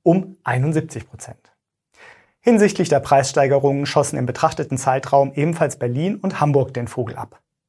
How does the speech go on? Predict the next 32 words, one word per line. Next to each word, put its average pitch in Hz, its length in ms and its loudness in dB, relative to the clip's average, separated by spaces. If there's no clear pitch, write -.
Innerstädtisch 165 680 0
gingen 147 200 0
in 127 180 -2
Hamburg 135 280 0
die 131 100 -4
Preise 131 380 -2
mit 127 220 -8
plus 147 340 -4
neunundzwanzig 135 800 0
Prozent 127 420 -6
durch 113 100 -10
die 135 100 -10
Decke, 151 380 -2
während 226 180 4
in 190 140 2
Berlin 165 300 4
vor - 180 0
allem 156 160 2
Verkäufer 185 560 2
im 160 240 -2
Umland 139 640 -2
besonders 120 460 -6
hohe 131 180 -2
Preise 110 360 -6
erzielten. 120 600 -10
Hier 143 260 0
gab 175 220 4
es - 100 -6
Preissteigerungen 175 880 2
von 214 360 -6
zweiundzwanzig 117 760 -6
Prozent. 127 500 -20